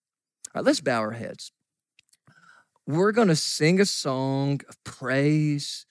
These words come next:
about the worthiness of Christ. And then we're gonna bring up our prayer teams. We're gonna pray over them and world missions.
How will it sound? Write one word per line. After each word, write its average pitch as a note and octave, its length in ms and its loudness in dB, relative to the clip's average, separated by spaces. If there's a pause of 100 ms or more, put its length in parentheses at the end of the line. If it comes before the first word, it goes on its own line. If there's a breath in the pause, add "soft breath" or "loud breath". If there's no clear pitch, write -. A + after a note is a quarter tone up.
(300)
about C#3 240 -2
the A#2 100 -6
worthiness C#3+ 800 -2
of D3+ 120 -12
Christ. - 560 -14 (800)
And C#3+ 100 2
then F3 100 6
we're G3 60 0
gonna G3 200 4
bring E3+ 340 2
up D#3+ 140 0
our B2+ 120 0
prayer D3 400 2
teams. D#3+ 420 0
We're D#3 80 -6
gonna C3+ 140 -2
pray C#3 380 0
over D#3 260 0
them D3 720 0 (240)
and A2+ 180 -6
world C3 320 0
missions. C3+ 840 -4